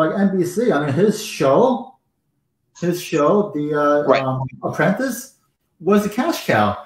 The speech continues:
Speaker 1: So, I mean,
Speaker 2: Right.
Speaker 1: he, he was adored, and everyone loved him. I mean, he
Speaker 2: Right.
Speaker 1: had a roast, right? I mean, there, there was, there was a roast for Donald Trump on, like, Comedy
Speaker 2: But he,
Speaker 1: Central
Speaker 2: he was on,
Speaker 1: back
Speaker 2: he
Speaker 1: in the
Speaker 2: was
Speaker 1: day.
Speaker 2: on,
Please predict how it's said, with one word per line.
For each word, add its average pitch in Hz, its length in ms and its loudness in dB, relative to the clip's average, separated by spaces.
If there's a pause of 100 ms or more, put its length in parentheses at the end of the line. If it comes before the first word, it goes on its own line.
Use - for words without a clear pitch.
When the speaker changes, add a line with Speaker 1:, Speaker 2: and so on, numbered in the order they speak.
(200)
Speaker 1:
So, - 160 -4
I 180 40 0
mean, 185 120 6
Speaker 2:
Right. 185 120 4
Speaker 1:
he, 160 140 -2
he 220 180 0
was 247 160 2
adored, 208 760 4 (680)
and 160 260 2
everyone 170 400 4
loved 180 300 2
him. 196 400 4 (260)
I 160 60 -4
mean, 180 220 2
he - 80 0
Speaker 2:
Right. 190 180 4
Speaker 1:
had 180 180 2
a 160 60 2
roast, 165 500 4
right? 147 240 -2
I 147 100 -4
mean, 147 120 -4
there, 156 160 2
there 160 100 0
was, 165 160 2
there 160 100 0
was 160 120 0
a 147 60 0
roast 151 380 -2 (160)
for 139 160 -8
Donald 135 320 -6
Trump 139 240 -8
on, 131 120 -4
like, 123 180 -6
Comedy 135 240 -2
Speaker 2:
But 117 40 -2
he, 120 60 -4
Speaker 1:
Central 123 540 -4 (220)
Speaker 2:
he 240 100 4
was 277 220 0
on, 202 240 2
Speaker 1:
back - 160 2
Speaker 2:
he 233 100 -2
Speaker 1:
in 254 80 2
the 247 60 2
Speaker 2:
was 240 100 2
Speaker 1:
day. - 40 4
Speaker 2:
on, 196 320 2